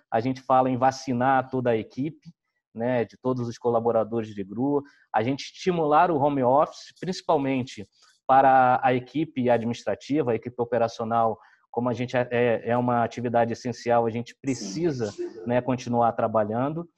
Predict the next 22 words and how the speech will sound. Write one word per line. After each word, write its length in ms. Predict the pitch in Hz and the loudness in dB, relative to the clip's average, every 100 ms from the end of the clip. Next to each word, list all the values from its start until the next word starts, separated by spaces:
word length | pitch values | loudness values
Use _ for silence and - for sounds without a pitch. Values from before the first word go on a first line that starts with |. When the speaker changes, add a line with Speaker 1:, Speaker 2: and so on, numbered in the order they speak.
| _ _ - | _ _ -4
Speaker 1:
e 120 | 202 | 0
também 480 | 220 208 170 170 175 | 2 2 2 0 -4
incentivando 720 | 180 - 190 190 143 156 165 | -6 -4 -2 0 2 2 2
a 40 | 170 | 0
utilização 640 | 165 165 156 156 151 143 | 0 -2 0 0 0 -2
de 80 | 147 | -2
máscaras. 540 | 135 98 - 92 90 _ _ _ _ _ - | -2 -2 -6 -14 -14 _ _ _ _ _ -8
Então, 260 | 127 151 | 0 4
eu 60 | 156 | 4
acho 220 | 156 - | 2 -2
que 80 | 151 | -10
com 160 | 143 | -4
esses 200 | 143 - - | -6 -6 -2
quatro 280 | 147 147 | 0 0
pilares, 540 | - 131 117 139 139 127 _ _ _ | -4 2 4 4 2 -4 _ _ _
a 80 | 117 | -6
gente 220 | 113 131 | -4 -6
consegue 420 | 143 139 139 131 | -6 -6 -2 -2
abranger, 640 | 135 131 135 117 110 127 135 - _ _ | -2 -2 -4 -4 -4 -4 -4 -10 _ _
né, 300 | 113 120 127 | -4 -4 -4
ações 800 | 117 127 127 - 131 143 147 - _ _ _ | -2 -2 -2 -2 -2 0 -4 -10 _ _ _
efetivas 840 | 131 143 156 151 - 147 147 156 | -2 0 -2 -2 -2 -2 0 0